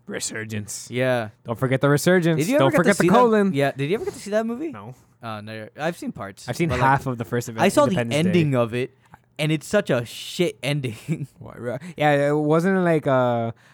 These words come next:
Speaker 1: a after credit scene. Aliens are still, like, coming to Earth. Something like
Speaker 2: No,
Speaker 1: that.
Speaker 2: it's like, okay. <sighs>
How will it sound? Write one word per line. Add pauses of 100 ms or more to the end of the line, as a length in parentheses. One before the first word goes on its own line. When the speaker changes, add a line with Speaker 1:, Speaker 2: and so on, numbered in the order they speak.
Speaker 1:
a
after
credit
scene.
Aliens
are
still,
like, (140)
coming
to
Earth.
Something
like
Speaker 2:
No,
Speaker 1:
that.
Speaker 2:
it's
like, (220)
okay. (800)
<sighs>